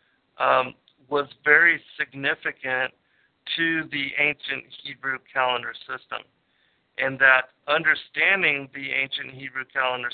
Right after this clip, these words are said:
system and the way that it works and how it was based on the cycle of the,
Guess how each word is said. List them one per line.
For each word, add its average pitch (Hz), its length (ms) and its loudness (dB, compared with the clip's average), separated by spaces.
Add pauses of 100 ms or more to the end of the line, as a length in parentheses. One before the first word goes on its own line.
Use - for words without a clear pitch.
system 131 340 -12
and 123 120 -10
the 123 60 -10
way 127 260 -2
that 123 160 -2
it 120 180 -12
works 135 320 -2 (500)
and 127 160 -6
how 143 340 4
it 123 160 -8
was 123 120 -14 (220)
based 151 540 0
on 127 340 -2
the 123 220 -12 (640)
cycle 139 520 0
of 123 160 -6
the, 120 300 -6